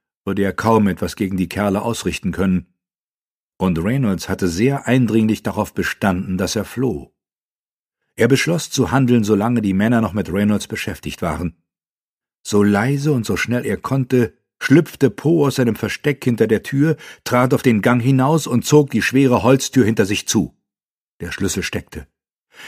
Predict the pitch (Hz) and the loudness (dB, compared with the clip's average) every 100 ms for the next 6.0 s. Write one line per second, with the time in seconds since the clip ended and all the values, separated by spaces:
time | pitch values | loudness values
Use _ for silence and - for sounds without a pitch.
0 | - 117 101 120 196 196 170 135 123 120 | 0 2 4 4 4 4 2 4 4 4
1 | 165 165 127 113 165 180 - 160 151 131 | 2 2 2 4 4 2 0 -2 0 0
2 | 135 - 151 156 143 117 - 151 151 135 | 0 0 2 4 2 -2 -2 -2 2 2
3 | 113 131 131 135 123 143 139 120 104 - | 2 2 0 2 2 2 2 0 0 0
4 | 143 156 - 123 123 156 147 127 101 131 | 2 0 0 -2 2 2 4 2 2 4
5 | 151 - 110 110 113 107 120 73 - 76 | 2 0 -2 0 0 2 2 0 -10 -12